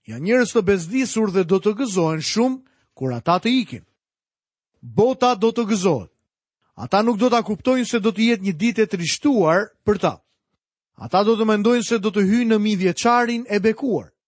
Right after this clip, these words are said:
pa kuptuar se në fakt po hyjnë në periudhën e mundimit të madh, që do të jetë një kohë mundimi që bota nuk e ka parë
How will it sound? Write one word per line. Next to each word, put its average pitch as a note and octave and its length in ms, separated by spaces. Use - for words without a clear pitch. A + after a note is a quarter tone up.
pa B2 120
kuptuar G3+ 580
se - 200
në D3+ 120
fakt A3 300
po F3+ 140
hyjnë A3 260
në G3 40
periudhën G3 680
e D#3 120
mundimit F#3 580
të G#3+ 120
madh, D3 240
që D#3 120
do D#3 120
të D#3+ 160
jetë G3+ 200
një G3 120
kohë G#3+ 240
mundimi F3+ 440
që D#3 160
bota G#3+ 560
nuk G3+ 300
e A3+ 100
ka A3 180
parë E3+ 460